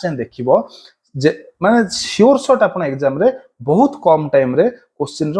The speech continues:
ଠିକ୍ ଆନ୍ସର କରିକି ଆସିପାରିବେ ଏକ୍ଜାମରେ। ଠିକ୍ ଅଛି, ତ ୟାକୁ ଫାଷ୍ଟ ଆମେ କନସେପ୍ଟ ଶିଖିବା, ତାପରେ କନସେପ୍ଟ ପରେ ଆମେ ଦିଟା କୋଶ୍ଚିନ୍, ବହୁତ ହି ଇଜି କୋଶ୍ଚିନ୍ ଏଇଟା। A boat can travel at twelve kilometer per hour in still water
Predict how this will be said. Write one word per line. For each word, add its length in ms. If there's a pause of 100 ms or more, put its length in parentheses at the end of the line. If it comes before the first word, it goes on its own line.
(160)
ଠିକ୍ 280
ଆନ୍ସର 300
କରିକି 300
ଆସିପାରିବେ 420
ଏକ୍ଜାମରେ। 340 (360)
ଠିକ୍ 160
ଅଛି, 140 (340)
ତ 20 (180)
ୟାକୁ 240 (100)
ଫାଷ୍ଟ 200 (100)
ଆମେ 180
କନସେପ୍ଟ 420
ଶିଖିବା, 280 (340)
ତାପରେ 200 (120)
କନସେପ୍ଟ 400 (100)
ପରେ 140
ଆମେ 100 (140)
ଦିଟା 220 (120)
କୋଶ୍ଚିନ୍, 380 (140)
ବହୁତ 260
ହି 40 (120)
ଇଜି 220
କୋଶ୍ଚିନ୍ 320
ଏଇଟା। 140 (440)
A 80
boat 220
can 180
travel 300
at 140
twelve 220
kilometer 340
per 140
hour 160 (160)
in 60 (140)
still 300
water 220